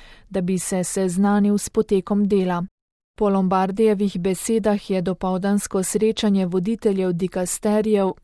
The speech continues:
ki se ga je udeležil tudi papež, bilo namenjeno vprašanjem dobrega koordiniranja dela v kuriji,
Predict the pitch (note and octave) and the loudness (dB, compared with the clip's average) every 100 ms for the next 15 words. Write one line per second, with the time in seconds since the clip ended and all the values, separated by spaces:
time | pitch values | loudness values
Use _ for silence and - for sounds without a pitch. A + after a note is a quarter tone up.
0 | - G#3 F3+ G3 F3+ F#3+ F#3 F3+ F#3 F#3 | -10 -8 -4 -4 -4 -4 -2 -2 -2 -2
1 | F#3 G3+ G#3 - F#3 F#3 - G3+ G#3+ G#3 | -2 0 -2 -2 -4 -4 -2 -2 0 -2
2 | F#3+ - - G3 G3 G#3 A#3+ G#3+ F#3+ A3+ | -2 -4 -8 -4 0 2 2 2 2 2
3 | A3+ G#3+ G3+ F3+ - F#3+ F#3 A3 A3 A3 | 2 2 2 0 -2 -4 -2 0 2 2
4 | G3 F#3 G3+ G#3 G#3 F#3+ F#3 - F#3+ F3 | 2 2 2 2 0 0 -2 -2 -2 0
5 | G3 A3 G#3+ G3 F3+ F3+ G3 G3+ F#3+ F#3 | 2 2 2 2 2 2 2 2 0 -2
6 | - A3 G#3 F#3 F3+ | -4 -2 0 0 -2